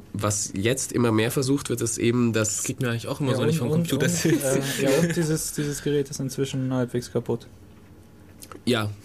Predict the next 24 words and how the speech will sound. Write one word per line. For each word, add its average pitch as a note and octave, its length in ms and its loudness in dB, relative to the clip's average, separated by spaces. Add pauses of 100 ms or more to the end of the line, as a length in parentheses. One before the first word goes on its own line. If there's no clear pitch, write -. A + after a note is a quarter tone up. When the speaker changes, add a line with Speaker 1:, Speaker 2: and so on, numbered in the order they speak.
(120)
Speaker 1:
das - 180 -4
ist A#2 220 -6
noch A2 220 2
so A2+ 120 -2
eine G#2 120 0
Geschichte G2+ 320 -2
mit G2+ 120 -2
den G#2 100 0
implantierten G#2 540 -2
Elektroden, G2+ 520 0
hatten G2+ 180 0
wir G2+ 80 2
vorhin G#2 280 0
ja F2+ 100 0
auch G2+ 160 -2
kurz A2 180 -2
erwähnt. G#2+ 300 2 (720)
Ähm, F#2+ 460 2 (840)
die G2 340 2 (100)
fallen F#2+ 280 0
dann G2 140 2
einfach G2+ 300 -2
irgendwann G#2 340 2
aus. G2 440 -2